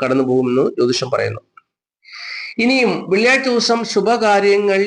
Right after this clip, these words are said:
ചെയ്യുവാൻ വേണ്ടി ശുഭസമയം പറഞ്ഞുതരാം. വെള്ളിയാഴ്ച രാവിലെ ആറ് മണി പതിനാറ് മിനിറ്റ് മുതൽ ഏഴ് മണി നാൽപത്താറ് മിനിറ്റ് വരെയുള്ള സമയം ശുഭസമയമാണ്.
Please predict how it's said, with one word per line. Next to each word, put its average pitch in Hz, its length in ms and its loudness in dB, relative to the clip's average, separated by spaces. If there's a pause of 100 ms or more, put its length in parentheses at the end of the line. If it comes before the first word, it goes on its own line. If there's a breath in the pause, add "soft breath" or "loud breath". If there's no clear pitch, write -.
(100)
ചെയ്യുവാൻ 180 420 2
വേണ്ടി 175 180 0
ശുഭസമയം 175 560 -2
പറഞ്ഞുതരാം. 160 440 0
വെള്ളിയാഴ്ച 160 340 -2
രാവിലെ 156 300 2
ആറ് 151 240 2
മണി 165 280 -2
പതിനാറ് 156 320 2
മിനിറ്റ് 196 260 -4
മുതൽ 151 220 0
ഏഴ് 147 160 0
മണി 160 160 0
നാൽപത്താറ് 156 560 0
മിനിറ്റ് 180 240 0
വരെയുള്ള 151 300 0
സമയം 139 360 0
ശുഭസമയമാണ്. 147 840 0